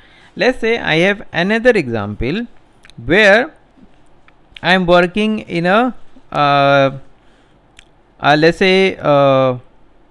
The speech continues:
I T company, I T company, where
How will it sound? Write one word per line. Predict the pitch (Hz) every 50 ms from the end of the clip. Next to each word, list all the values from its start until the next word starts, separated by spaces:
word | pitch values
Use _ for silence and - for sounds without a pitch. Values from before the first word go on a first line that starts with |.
| _ _ _ - - _ _ - - -
I | 147 170 190
T | 180 226 202
company, | 165 143 120 107 101 110 104 101 107 110 - - - _ _ - - - - - - - - - - _ - - - - - - - - -
I | 131 131 143 147
T | 156 151 139
company, | 135 120 110 107 - 110 104 101 98 107 - - - - - - - - - - - - - - _ _ _ _ _ - - _ _ _ - - - - - - - - - - - - - - - - - - - - -
where | - 135 165 196 240 269 269 - -